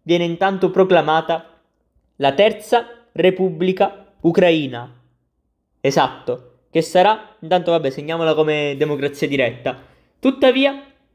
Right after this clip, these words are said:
i vitruviani non attaccano l'esercito russo riprogrammati come pensavate, ma la popolazione russa della città delle circostanze, venuta ad abitare nella zona per le politiche di russificazione volute da Kalimov.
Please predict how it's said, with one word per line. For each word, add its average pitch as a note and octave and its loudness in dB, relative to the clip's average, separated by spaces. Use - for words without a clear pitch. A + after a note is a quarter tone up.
i G#3 -8
vitruviani G3 0
non F#3+ 0
attaccano F3+ -2
l'esercito D3 -2
russo C#3 -6
riprogrammati D3 0
come C#3+ 0
pensavate, C3 0
ma D3 -2
la G3+ 2
popolazione G3 2
russa D3 -4
della E3 4
città E3 -2
delle D3+ -2
circostanze, C3+ -6
venuta G3 2
ad G3 0
abitare F#3 0
nella F3 0
zona F#3 -2
per A#3 4
le A3+ 4
politiche A3 -4
di E3+ -2
russificazione F#3+ -2
volute E3 -2
da D#3 2
Kalimov. B2 -2